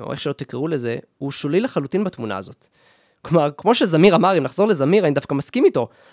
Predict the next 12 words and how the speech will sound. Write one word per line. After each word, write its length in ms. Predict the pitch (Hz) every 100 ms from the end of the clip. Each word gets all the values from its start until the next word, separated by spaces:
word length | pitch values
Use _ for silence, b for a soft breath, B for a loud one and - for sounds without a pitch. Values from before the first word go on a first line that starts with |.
| b
החוק 300 | - - 277
הוא 80 | 349
חוק 200 | 254 262
חילוני, 480 | - 185 170 247 131 _ _ _ _ _
וזה 160 | 156 170
אותו 240 | 175 247
חוק 280 | 101 233 226
חילוני 500 | - 190 175 294 359 - -
שבית 260 | - 240
המשפט 300 | 240 220 240
מתעלם 360 | 240 214 220 294
ממנו. 340 | 214 131 110